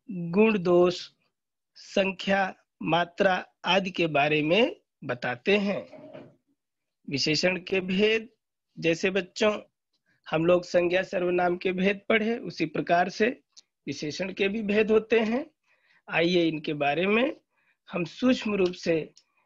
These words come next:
जानकारी प्राप्त करते हैं। विशेषण के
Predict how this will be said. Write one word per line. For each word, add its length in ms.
जानकारी 600
प्राप्त 400
करते 360
हैं। 340
विशेषण 480
के 300